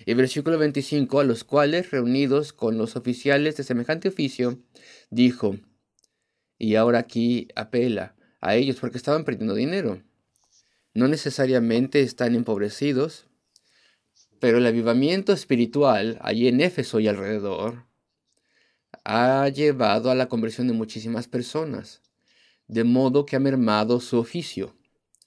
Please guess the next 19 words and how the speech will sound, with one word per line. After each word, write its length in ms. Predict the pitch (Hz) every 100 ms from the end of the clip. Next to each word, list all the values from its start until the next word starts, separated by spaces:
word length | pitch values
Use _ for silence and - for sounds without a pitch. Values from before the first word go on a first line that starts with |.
| _ _ _ _
Y 100 | 107
entonces 760 | 107 110 113 110 135 135 - _ _ _ -
habría 440 | 110 110 117 120
aquí 200 | 117 123
una 260 | 123 123 120
reacción 440 | 117 107 127 123
comercial 520 | 123 113 104 - 107
primero 360 | 107 107 107 104
que 100 | 101
nada. 340 | 92 95 87
Y 100 | 113
esto 180 | 120 127
nos 140 | 127
recuerda 420 | 123 120 120 120 123
respecto 400 | 113 120 117 123
de 100 | 120
lo 100 | 113
que 120 | 107
leemos 520 | 110 117 120 123